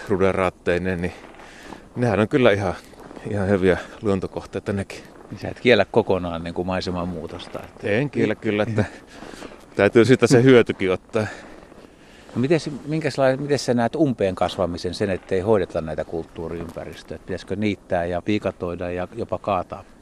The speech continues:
Speaker 2: pensakkoa paljon?
Speaker 1: No tää on tietysti luonnon monimuotoisuuden säilyttämisen kannalta semmonen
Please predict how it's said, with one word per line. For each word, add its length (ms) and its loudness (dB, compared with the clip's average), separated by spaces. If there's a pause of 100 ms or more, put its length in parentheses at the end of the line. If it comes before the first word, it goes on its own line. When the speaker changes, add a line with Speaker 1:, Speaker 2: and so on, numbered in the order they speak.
Speaker 2:
pensakkoa 500 -12
paljon? 480 -18 (760)
Speaker 1:
No 120 -4
tää 200 4
on 80 4
tietysti 220 -4
luonnon 280 6
monimuotoisuuden 640 0
säilyttämisen 600 -4
kannalta 320 -6
semmonen 360 -8